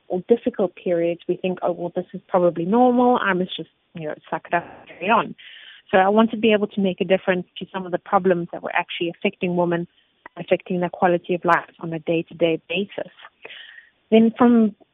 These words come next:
the completely different point of view of a medical speciality, being interested in obstetrics and gynecology, it really is a unique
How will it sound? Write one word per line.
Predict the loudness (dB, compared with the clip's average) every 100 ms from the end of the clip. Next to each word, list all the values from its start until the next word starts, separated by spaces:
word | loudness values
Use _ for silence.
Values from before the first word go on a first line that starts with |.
| _
the | -4
completely | -2 2 2 2
different | 0 0 0 -4
point | 0 -2 -2
of | -6
view | -2 0 0 0
of | 0 0 -4 -20 _
a | -2
medical | 2 2 0 -6 _ -20
speciality, | -10 -4 0 2 0 -2 -6
being | -4 -4 -4
interested | -8 -8 -6 -6
in | -6 -8
obstetrics | -12 -6 -6 -6 -14 -12
and | -8
gynecology, | -6 -6 -4 0 0 0 -4 -6 -8 -20 _ _
it | -6
really | 0 2
is | 2 0
a | 0
unique | 0 0 -2